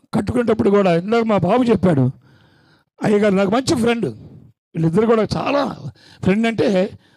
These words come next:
చాలా గొప్ప ఫ్రెండ్స్. ఒకసారి అడిగాను, "అయ్యగారు నా మందిరం ఇలాగ అయిపోయిందంటే," "నువ్వు కష్టపడగలిగితే, చేయగలిగితే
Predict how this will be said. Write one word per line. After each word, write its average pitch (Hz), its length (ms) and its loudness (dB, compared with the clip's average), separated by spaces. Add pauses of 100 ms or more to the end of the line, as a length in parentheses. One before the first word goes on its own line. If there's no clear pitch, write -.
(160)
చాలా - 140 -4
గొప్ప 240 300 0
ఫ్రెండ్స్. 190 400 -6 (600)
ఒకసారి 180 280 0
అడిగాను, 190 300 -2
"అయ్యగారు 185 280 0
నా 185 100 -4
మందిరం 170 340 -2
ఇలాగ 180 160 -2
అయిపోయిందంటే," 175 640 -6 (1000)
"నువ్వు 254 260 4
కష్టపడగలిగితే, 262 1200 0
చేయగలిగితే 247 680 0